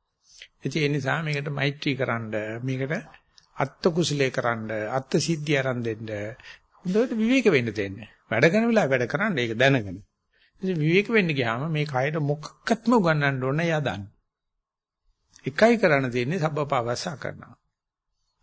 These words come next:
යමක් නොකර සිටීමේ කලාව ඉගෙන ගන්න. එතකොට තේරෙනවා උප්පත්තියේ ඉඳලා මේක තිබිලා තියෙනවා. බුදු කෙනෙක් ඇවිල්ලා කිව්වේ නැත්නම් අපි මේක තටමනවා.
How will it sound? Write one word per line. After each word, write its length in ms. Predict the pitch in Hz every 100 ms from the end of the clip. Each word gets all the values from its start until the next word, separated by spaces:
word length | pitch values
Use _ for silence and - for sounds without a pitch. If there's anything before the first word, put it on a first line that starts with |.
| -
යමක් 280 | 120 151 151
නොකර 260 | 131 165 151
සිටීමේ 480 | 156 151 143 135
කලාව 340 | 135 123 120 156
ඉගෙන 240 | 160 135
ගන්න. 280 | 113 98 92 - - _ - _ _ -
එතකොට 380 | 151 156 185 185
තේරෙනවා 560 | - 160 123 120 139 269 - _ _ _
උප්පත්තියේ 600 | 147 - 165 156 - 170
ඉඳලා 220 | 151 143
මේක 200 | 139 139
තිබිලා 360 | 131 123 135 160
තියෙනවා. 460 | 190 185 98 95 143 - - - -
බුදු 220 | 143 170
කෙනෙක් 340 | 220 185 175
ඇවිල්ලා 260 | 170 147 147
කිව්වේ 260 | 147 127 120
නැත්නම් 340 | 120 - 196
අපි 180 | 156 156
මේක 160 | 147 151
තටමනවා. 520 | 160 147 117 98 101